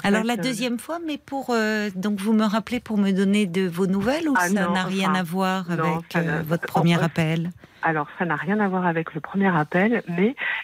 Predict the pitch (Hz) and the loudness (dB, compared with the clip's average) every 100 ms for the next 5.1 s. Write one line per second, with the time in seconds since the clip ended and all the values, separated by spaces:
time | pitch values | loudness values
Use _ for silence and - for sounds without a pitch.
0 | - - - - 202 202 175 170 160 151 | -10 -18 -10 2 2 2 -2 0 0 0
1 | 147 143 - - - 214 208 180 202 220 | 0 -4 -6 -8 0 4 4 4 2 2
2 | 202 170 - - 156 156 - 175 - 151 | 0 -2 -4 -10 -2 -2 0 -4 -4 -10
3 | - - - 196 - - - - 196 190 | -10 -16 -14 -14 -10 -10 -10 -2 2 4
4 | 190 349 - - 175 175 170 170 170 165 | 2 0 -4 -2 2 2 0 -2 -6 -8
5 | 156 | -10